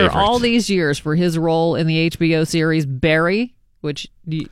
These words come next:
Speaker 1: I love that
Speaker 2: Yeah,
Speaker 1: show,
Speaker 2: I
Speaker 1: and
Speaker 2: haven't
Speaker 1: I
Speaker 2: seen it yet.
Speaker 1: cannot say enough good things about it. It is so brilliant.
Speaker 2: Bill Ha-,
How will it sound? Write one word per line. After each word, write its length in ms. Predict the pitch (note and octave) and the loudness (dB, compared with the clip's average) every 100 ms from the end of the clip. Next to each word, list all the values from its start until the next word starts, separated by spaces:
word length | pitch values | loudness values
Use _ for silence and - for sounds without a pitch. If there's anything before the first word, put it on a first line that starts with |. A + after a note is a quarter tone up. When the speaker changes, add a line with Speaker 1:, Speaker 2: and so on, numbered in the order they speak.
| - - | -18 -8
Speaker 1:
I 120 | C#3+ D3 | -2 0
love 380 | C#3+ D#3+ F3+ | 2 2 2
that 200 | F3+ F3 | 0 0
Speaker 2:
Yeah, 60 | F3+ | 2
Speaker 1:
show, 60 | F3+ | 4
Speaker 2:
I 20 | |
Speaker 1:
and 80 | F3+ | 4
Speaker 2:
haven't 160 | D3+ | 2
Speaker 1:
I 20 | |
Speaker 2:
seen 240 | C3 D#3 C#3 | 0 -2 -4
it 80 | B2+ | 0
yet. 120 | E3+ | 0
Speaker 1:
cannot 300 | E3 D#3+ D#3+ | 2 2 0
say 320 | D#3+ C#3+ B2+ G2+ - | 0 0 -2 -6 -6
enough 380 | C3+ C3+ C3+ - - | -2 0 -2 -4 -2
good 200 | C3+ A#2+ | -2 0
things 220 | A#2 G#2 | 0 0
about 320 | G2 F#2 E2+ | 0 0 0
it. 120 | E2 - | -4 -2
It 180 | C#3+ | 0
is 160 | C#3+ A#2 | 0 -2
so 380 | - - D3+ D#3+ | -4 -4 -2 2
brilliant. 500 | B2+ A#2+ F#2 D2 - | 2 2 0 -4 0
Speaker 2:
Bill 160 | G3 | 2
Ha-, 220 | G#3 F#3+ | 4 2